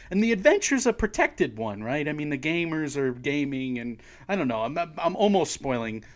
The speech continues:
things, but I mean, it's not that, i-, is it? I don't know. Dangerous? I, I'm gonna be on a, a, a game with, uh, Michael Douglas.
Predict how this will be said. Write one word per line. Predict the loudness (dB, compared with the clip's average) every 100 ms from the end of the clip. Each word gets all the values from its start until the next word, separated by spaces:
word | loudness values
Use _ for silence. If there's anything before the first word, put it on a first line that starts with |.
| -4
things, | 0 0 -2
but | -4 -2
I | -2
mean, | -2
it's | -4 -4 -6 -2
not | -2 0
that, | 4 4 4
i-, | 0
is | -2 -2 -2 0
it? | 0 2
I | 2
don't | 0
know. | -2 -4 -4
Dangerous? | -4 -4 -4 0 0 0 -4
I, | -4 -4 -2
I'm | -2 -2 -2
gonna | -2
be | -2 -2
on | 0 0 0
a, | -2 -2 -8 -10 -2
a, | 0 2 0
a |
game | 2 2 2 0
with, | -2 2
uh, | 2 2
Michael | 0 0 4
Douglas. | 4 4 0 -10 -12